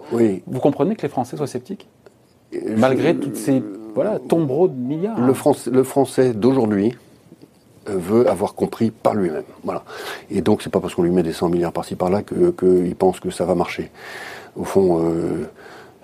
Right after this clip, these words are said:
Speaker 1: il n'a, il n'a pas ce degré de confiance-là.
Speaker 2: Et
Speaker 1: Hein ?
Speaker 2: comment est-ce qu'on fait ? Parce que, conséquence de ce manque de confiance, euh, quarante pour cent des Français envisagent de réduire leurs dépenses dans les prochains mois. Même sondage Elab aujourd'hui à lire
Speaker 1: Oui.
Speaker 2: dans Les Échos. Euh, alors que même qu'on sait que le revenu des Français a été épargné par,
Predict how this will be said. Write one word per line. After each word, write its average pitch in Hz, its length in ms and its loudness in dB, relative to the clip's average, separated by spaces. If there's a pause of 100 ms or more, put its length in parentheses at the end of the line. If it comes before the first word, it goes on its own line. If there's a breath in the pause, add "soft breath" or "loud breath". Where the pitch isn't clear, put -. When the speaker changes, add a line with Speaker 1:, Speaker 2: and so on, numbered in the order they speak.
Speaker 1:
il - 180 -8
n'a, - 120 -2
il 92 80 -6
n'a - 100 -6
pas 110 100 2
ce 104 120 -4
degré 92 240 4
de - 60 -8
confiance-là. - 560 0 (400)
Speaker 2:
Et - 20 -4
Speaker 1:
Hein ? 120 60 -2
Speaker 2:
comment 160 140 4
est-ce 156 80 -2
qu'on 151 120 2
fait ? 156 180 0
Parce - 180 -4
que, 120 240 6 (680 loud breath)
conséquence 135 420 -2
de 123 80 -2
ce - 120 -10
manque 117 120 0
de 107 60 2
confiance, 156 640 -8
euh, 98 300 -2
quarante 127 300 -2
pour 120 140 -2
cent 131 120 -6
des 110 80 -4
Français 110 300 -10
envisagent 131 380 -4
de 117 80 2
réduire 127 440 2
leurs 110 140 0
dépenses 147 400 2
dans 120 100 0
les 110 80 -4
prochains 135 300 -6
mois. 123 120 0
Même 117 140 -4
sondage 131 320 -2
Elab 117 220 0
aujourd'hui 113 320 -4
à 113 40 -2
lire - 100 2
Speaker 1:
Oui. - 60 2
Speaker 2:
dans 107 60 0
Les 104 140 -4
Échos. 143 240 -2 (580 loud breath)
Euh, 104 280 6
alors 123 220 2
que 165 40 0
même 226 240 2 (220)
qu'on 117 180 2
sait 190 160 -2
que 151 120 -8
le 113 60 4
revenu 123 340 2
des 131 100 4
Français - 380 -2
a 156 40 4
été 117 160 2
épargné 117 360 0
par, 110 220 -8